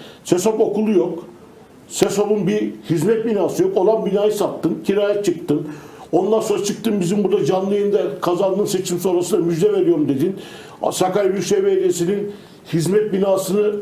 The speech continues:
oraya, e, ticaret merkezi hizmet binası aldım dedin. Sonra baktık ki o da bolu. Sonra oturdun kira, e, kiradaki yer satıldı. Hangisini anlatayım ben? Hangisini anlatayım yani? Hasan Alişan'la ilgili hangisini anlatayım?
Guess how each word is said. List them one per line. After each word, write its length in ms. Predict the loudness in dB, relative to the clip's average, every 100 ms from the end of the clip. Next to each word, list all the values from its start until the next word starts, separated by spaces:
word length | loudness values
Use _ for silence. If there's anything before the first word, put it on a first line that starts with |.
| -8 -18 -20 -20 -2 2
oraya, 320 | 4 4 2
e, 420 | 2 0 0 2 0
ticaret 380 | 2 2 2
merkezi 240 | 0 0 0
hizmet 320 | 2 0 2
binası 320 | 0 0 2
aldım 260 | 2 0 -2
dedin. 220 | -2 0
Sonra 300 | 0 2 2
baktık 320 | -2 -4 -2
ki 60 | 0
o 240 | 2 2
da 160 | 2 2
bolu. 300 | 0 -2 -4 -10 -4
Sonra 220 | 0 2
oturdun 320 | 2 0 -2
kira, 540 | -2 -2 2 2 0 -6 -14 -20 -4
e, 220 | 2 2 2
kiradaki 580 | 2 2 2 0 2
yer 100 | 0
satıldı. 680 | 0 -2 -2 0 0 0 -2 -4 -12
Hangisini 540 | -2 0 2 -2 0 0
anlatayım 420 | 0 0 0 0
ben? 120 | -2 -6 -16 -6
Hangisini 540 | -2 0 2 0 0
anlatayım 380 | 0 -2 -2 -2
yani? 100 | -2
Hasan 260 | -2 0 0
Alişan'la 380 | 0 0 0 0
ilgili 360 | 0 -2 -2 -6 -18 -6
hangisini 540 | -2 0 0 -2 -2
anlatayım? 260 | -4 -6